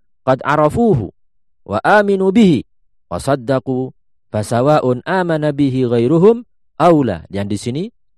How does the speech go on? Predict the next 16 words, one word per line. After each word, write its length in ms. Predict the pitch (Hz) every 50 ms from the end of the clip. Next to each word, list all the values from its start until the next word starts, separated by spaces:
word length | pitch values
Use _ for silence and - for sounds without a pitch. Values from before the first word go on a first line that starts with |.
| _ _ -
menunjukkan 640 | 98 110 110 113 113 110 123 113 - 170 160 156 139
bahwa 480 | 139 135 127 127 139 165 190 214 240 _ _ _ _ _ _ _ _ _ _ _ _ _ _ _ _ _ _ _ _ _ _ _ -
ahlul 320 | 156 170 175 170 175 170 -
ilm, 400 | - 262 247 233 233 247 277 - _ _ _ - 113
orang 260 | 131 143 143 143 139
yang 40 | 131
berilmu, 440 | 135 - 170 180 175 175 185 214 240 285 - _ _ _ _ _ _ _ _ _ _ _ _ 123
ya, 160 | 127 131 147 190 190 _ _ _ _ _ _ _ _ _ _ _ _ _ _ _ _ _ _ _
itu 400 | - 131 135 - - 151 151 143
telah 240 | - 135 127 131 120
mengenal 480 | 131 131 147 185 214 202 175 131 107
Nabi 480 | 98 104 120 123 107 110 104 92 82 78 - _ _ _ _ _ _ _ _ _ _
dan 240 | - 104 101 101 92
beriman 480 | 101 - 135 147 156 139 117 101 101 87
kepada 240 | - 98 95 95
Nabi, 480 | 98 104 117 120 107 101 95 80 -